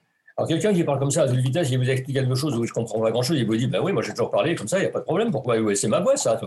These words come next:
Bon, ok. Euh, on peut dire que quelqu'un qui parle également comme ça, qui vous dit, « Ben moi je suis quelqu'un d'enthousiaste et je ne comprends pas pourquoi on me pose des questions. »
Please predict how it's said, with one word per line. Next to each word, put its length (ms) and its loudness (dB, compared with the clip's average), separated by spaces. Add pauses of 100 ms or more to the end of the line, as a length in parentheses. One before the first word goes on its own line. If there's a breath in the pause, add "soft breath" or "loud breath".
(200)
Bon, 160 -6 (200)
ok. 340 -6 (800 loud breath)
Euh, 440 2
on 160 0
peut 160 0
dire 280 0
que 100 -4
quelqu'un 580 -2
qui 140 -6
parle 360 -2
également 480 -2
comme 280 -2
ça, 360 0
qui 220 -8
vous 160 -10
dit, « 260 -4
Ben 180 -4
moi 160 0
je 120 -4
suis 260 -6
quelqu'un 480 -4
d'enthousiaste 880 -4
et 80 -2
je 140 -6
ne 60 -4
comprends 440 -6
pas 240 -2
pourquoi 400 -4
on 80 -2
me 60 -8
pose 400 -6
des 180 -8 (140)
questions. » 600 -4